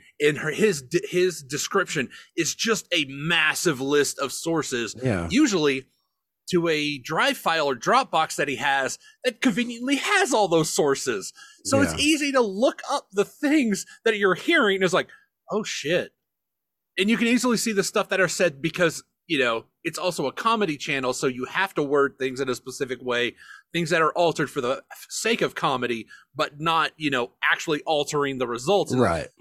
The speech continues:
Speaker 1: "Oh, shit, I get to read all this stuff, too." That's why I love
Speaker 2: Yeah.
Speaker 1: his videos. I do a bunch of, wa-,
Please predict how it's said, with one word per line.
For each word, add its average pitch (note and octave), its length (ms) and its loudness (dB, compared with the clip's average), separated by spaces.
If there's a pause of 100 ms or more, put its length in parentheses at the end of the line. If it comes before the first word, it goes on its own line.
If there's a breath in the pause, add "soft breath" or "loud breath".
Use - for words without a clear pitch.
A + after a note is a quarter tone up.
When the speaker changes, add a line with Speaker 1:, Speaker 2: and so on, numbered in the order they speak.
Speaker 1:
"Oh, B3 80 -6
shit, G3 300 -6
I E3+ 80 -10
get G#3+ 120 -6
to G#2 80 -8
read A#2+ 220 -8
all B2 180 -4
this B2+ 220 -4
stuff, C4+ 300 -2
too." A#3+ 320 -2 (560 soft breath)
That's - 80 -10
why B3 140 4
I - 20 2
love F3+ 220 2
Speaker 2:
Yeah. E3 80 0
Speaker 1:
his C#3 60 -6
videos. D3 380 4
I C#3+ 220 -2 (180)
do F#3+ 160 6
a G#3 60 6
bunch G3+ 200 2
of, E3+ 120 2
wa-, D3 180 0